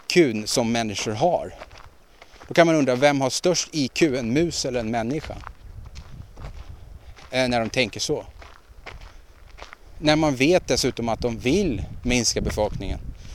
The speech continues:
Och när, när det kommer, ja, det, det är alltså, det är komiskt alltså. Men jag har inga planer att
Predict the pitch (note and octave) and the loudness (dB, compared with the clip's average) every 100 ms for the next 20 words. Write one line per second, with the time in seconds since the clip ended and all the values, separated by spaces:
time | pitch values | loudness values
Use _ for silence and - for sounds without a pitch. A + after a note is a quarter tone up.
0 | - - - C3 C#3 C#3 B2+ B2 - C3 | -14 -8 0 2 2 2 2 0 0 0
1 | C#3+ A#2+ G#2+ A#2+ G2 A#2 B2 - A#2 A2 | 0 -2 -2 -4 -4 -2 0 0 0 -4
2 | - D#3 - - D#3 F3 G#2+ - G2+ - | -6 -4 -2 -2 -2 -2 -4 -4 -6 -10
3 | - - - - - - - - - - | -12 -16 -20 -20 -20 -20 -20 -20 -20 -20
4 | - - - - - _ - - - - | -20 -20 -20 -20 -20 _ -20 -20 -20 -20
5 | - - - - - - - - - - | -20 -20 -20 -20 -20 -20 -20 -20 -20 -20
6 | - - - B2 C3+ C#3 A#2+ G#2+ C3 A#2 | -20 -20 -10 0 4 4 2 -2 -2 -2
7 | G#2+ G2 | -2 -6